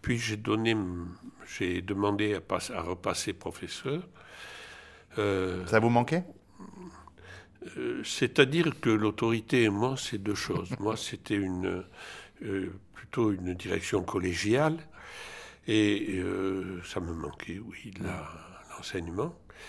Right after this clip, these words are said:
Speaker 1: C'était une, euh, puis il y a eu un directeur qui a été nommé par Bousquet,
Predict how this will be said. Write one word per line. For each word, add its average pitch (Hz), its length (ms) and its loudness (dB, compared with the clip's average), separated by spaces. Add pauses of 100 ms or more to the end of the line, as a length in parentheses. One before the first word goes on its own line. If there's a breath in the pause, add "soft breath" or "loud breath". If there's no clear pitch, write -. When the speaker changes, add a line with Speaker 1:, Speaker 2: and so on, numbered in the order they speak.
(600 loud breath)
Speaker 1:
C'était - 400 -2
une, 95 400 -2
euh, 101 180 -4 (200)
puis 101 360 0
il 98 120 -6
y 95 100 0
a 92 40 2
eu 98 200 0
un 92 100 0
directeur 90 560 -2
qui - 140 -6
a 78 40 -2
été 80 200 -6
nommé 87 240 -2
par 85 220 -8
Bousquet, 120 640 -4